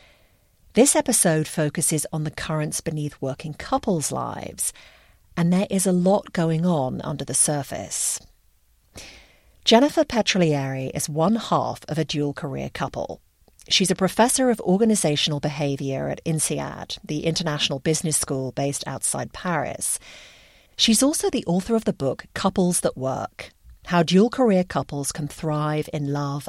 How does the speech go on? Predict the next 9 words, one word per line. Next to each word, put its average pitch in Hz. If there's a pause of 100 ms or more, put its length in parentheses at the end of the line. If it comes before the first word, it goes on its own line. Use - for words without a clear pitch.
and 143
Work. - (1600)
Jennifer 294
has 330
spent -
years 147
researching 135
this -
topic. -